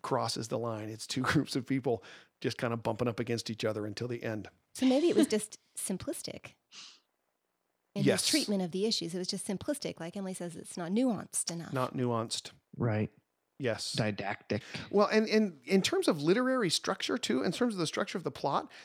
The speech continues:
Speaker 1: um, he, it's necessary for him to, um, to put Stephen Blackpool, this morally pure, oppressed person, under, uh, an amazing amount of unnecessary, no, not unnecessary, the word I'm looking for is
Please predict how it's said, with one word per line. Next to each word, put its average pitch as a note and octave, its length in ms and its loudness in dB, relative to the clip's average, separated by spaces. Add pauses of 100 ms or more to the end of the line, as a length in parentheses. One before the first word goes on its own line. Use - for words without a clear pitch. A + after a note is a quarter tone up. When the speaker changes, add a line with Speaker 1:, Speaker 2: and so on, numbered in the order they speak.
(180)
Speaker 1:
um, D#3 180 2 (240)
he, E3+ 220 -2
it's E3 180 0
necessary G3 540 2
for D#3 160 -4
him C#3 360 2
to, A#2+ 420 -2 (400)
um, A#2 260 0 (120)
to D3+ 100 2
put G#3 220 4
Stephen F3+ 380 2
Blackpool, C3 720 -2
this B2+ 180 2
morally C3+ 640 2 (360)
pure, B2+ 560 0 (400)
oppressed C#3 540 0
person, B2 340 -2 (240)
under, D3 400 4 (180)
uh, A#2 300 -2
an C3+ 120 0
amazing D3+ 500 2
amount B2 320 0
of G#2 80 -10 (640)
unnecessary, B2 840 -4
no, A2 100 -8 (200)
not B2 240 -4
unnecessary, A#2+ 540 -4
the A#2+ 80 -4
word B2 120 -2
I'm B2+ 80 -4
looking B2+ 180 -6
for B2+ 180 -4
is A#2+ 140 -8